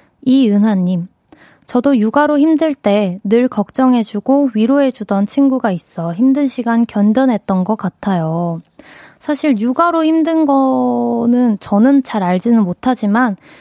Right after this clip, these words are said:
그래도 이거를 같이 느껴주고 공감해주고 위로해주던 친구가 있는 것만으로도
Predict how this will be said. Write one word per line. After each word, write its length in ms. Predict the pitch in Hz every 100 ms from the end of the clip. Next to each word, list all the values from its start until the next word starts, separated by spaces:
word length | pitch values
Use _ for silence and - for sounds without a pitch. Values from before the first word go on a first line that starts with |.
| _
그래도 400 | - 262 247 254
이거를 380 | 214 202 233 226
같이 420 | - 208 - 269
느껴주고 720 | 196 - 254 233 214 254 262
공감해주고 920 | - 226 226 262 233 - 202 - 277 262
위로해주던 760 | 208 254 277 262 220 196 196
친구가 480 | - 294 302 269 220
있는 300 | 185 202 208
것만으로도 760 | 214 180 165 165 160 - 214